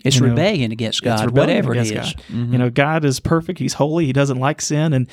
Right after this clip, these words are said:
Speaker 1: Right.
Speaker 2: and sin, uh, you know, hurts and it disgusts God. And,
Speaker 1: Mm-hmm.
Speaker 2: and, and no matter what it is, whether it's a, people like to put sin on a scale, whether it's a small sca-, a s-, a sin or a large sin,
Speaker 1: Yeah.
Speaker 2: um, you know, sin is sin, and it
Speaker 1: Mm-hmm.
Speaker 2: all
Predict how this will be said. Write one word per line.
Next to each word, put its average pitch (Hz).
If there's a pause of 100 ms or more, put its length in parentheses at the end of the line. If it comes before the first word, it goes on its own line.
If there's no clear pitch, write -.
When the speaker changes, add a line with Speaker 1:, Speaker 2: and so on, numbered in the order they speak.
Speaker 1:
Right. 127
Speaker 2:
and 120
sin, 156
uh, 123
you 131
know, 131 (260)
hurts 165
and 135
it 127
disgusts 151
God. -
And, 127
Speaker 1:
Mm-hmm. 120
Speaker 2:
and, 120
and 123
no 135
matter 151
what 147
it 165
is, 127 (300)
whether 143
it's 143
a, 147 (380)
people 143
like 139
to 135
put -
sin 143
on 139
a 127
scale, 120
whether 131
it's 139
a 151
small 143
sca-, 143
a 127
s-, -
a 123
sin 139
or 131
a 127
large 127
sin, 120
Speaker 1:
Yeah. 123 (100)
Speaker 2:
um, 120
you 131
know, 123
sin 165
is 131
sin, 120
and 123
it 123
Speaker 1:
Mm-hmm. 135
Speaker 2:
all 131